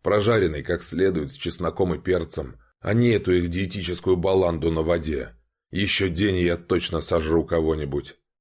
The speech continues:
«А была бы у тебя жена, привезла бы тебе домашних котлеток, неочевидные прелести семейной жизни». «Пф, зачем нужна жена, если у нас с тобой, малышуль, есть батя-кулинар? Звони отцу, пусть везёт нормальную мужскую жрачку».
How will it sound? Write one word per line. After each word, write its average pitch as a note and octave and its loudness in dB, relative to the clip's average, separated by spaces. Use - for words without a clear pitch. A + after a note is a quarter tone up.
«А E2+ 0
была F2+ 2
бы D#2+ 0
у D#2+ 2
тебя E2+ 0
жена, F2+ -2
привезла G2+ 0
бы F#2 2
тебе E2+ 0
домашних D#2+ -2
котлеток, D#2 -2
неочевидные A2 2
прелести E2+ 0
семейной F2+ 0
жизни». C#2+ -4
«Пф, - -2
зачем F#2+ 0
нужна F2+ 0
жена, F2+ -2
если E2+ 0
у E2 2
нас F2+ -2
с - -14
тобой, F2 2
малышуль, E2+ 0
есть F#2 -4
батя-кулинар? F#2 -2
Звони A#2+ 2
отцу, A2 2
пусть G#2 -4
везёт G#2 0
нормальную G2 0
мужскую G2 -2
жрачку». F2 0